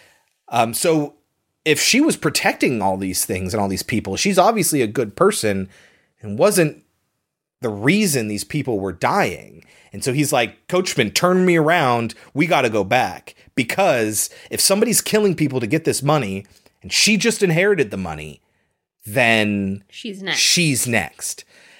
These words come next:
Speaker 1: And so this is what I really, really, really like about this movie, is that the magic turns out to be real. But the real shit, the mystery,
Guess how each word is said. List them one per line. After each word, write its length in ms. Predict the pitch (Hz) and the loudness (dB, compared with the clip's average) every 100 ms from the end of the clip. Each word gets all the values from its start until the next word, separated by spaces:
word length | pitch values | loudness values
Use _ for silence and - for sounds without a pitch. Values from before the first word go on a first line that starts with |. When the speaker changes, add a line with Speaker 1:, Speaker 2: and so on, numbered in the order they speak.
| _ | _
Speaker 1:
And 160 | 107 117 | -8 0
so 260 | - 123 117 | 2 2 2
this 240 | 156 226 | 0 2
is 120 | 208 | 2
what 120 | 185 | 4
I 40 | 151 | 4
really, 520 | 127 143 202 175 135 123 190 | 4 4 4 4 0 -6 -14
really, 460 | - 294 269 220 165 | -4 2 4 4 4
really 260 | 160 143 | 4 4
like 260 | 127 123 123 | 4 2 2
about 220 | 113 98 | -2 -4
this 160 | 101 135 | -4 -2
movie, 360 | 156 113 95 - - | 0 0 -4 -8 -10
is 220 | - 135 127 | -2 -2 2
that 280 | 131 123 - _ _ _ - | 0 0 -8 _ _ _ -2
the 100 | 104 | -2
magic 600 | 101 143 185 208 208 - _ _ _ _ | 2 0 2 0 -4 -10 _ _ _ _
turns 360 | - 165 165 147 | -2 2 2 2
out 180 | 135 | 0
to 60 | 135 | -2
be 140 | 120 | -4
real. 460 | 113 107 95 73 - _ _ _ _ _ _ _ _ _ _ - | -2 0 0 -4 -14 _ _ _ _ _ _ _ _ _ _ -4
But 180 | 123 - | -2 0
the 80 | |
real 400 | 101 95 147 214 | -2 0 2 2
shit, 440 | - - 262 269 _ _ _ _ _ | 0 0 0 -2 _ _ _ _ _
the 100 | 113 | -2
mystery, 640 | 120 156 - 202 220 254 | 0 0 2 0 0 -2